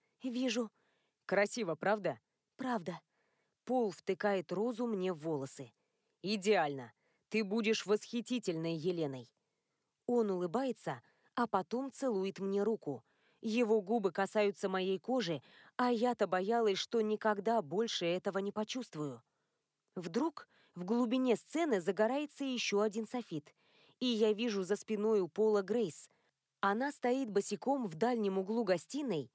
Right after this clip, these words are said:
среди растущих на полу цветов. «Грейс!» — вскрикиваю я. «Боже, Грейс, это ты?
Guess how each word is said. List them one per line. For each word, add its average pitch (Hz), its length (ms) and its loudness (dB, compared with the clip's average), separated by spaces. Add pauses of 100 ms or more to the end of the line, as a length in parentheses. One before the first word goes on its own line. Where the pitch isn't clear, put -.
(140)
среди 240 440 2
растущих 214 560 -2
на 254 140 0
полу 175 280 0
цветов. 180 560 -6 (440)
«Грейс!» — 320 600 0 (140)
вскрикиваю 214 680 0
я. 180 260 0 (340)
«Боже, 302 420 4
Грейс, 277 400 0
это 311 200 0
ты? 381 260 4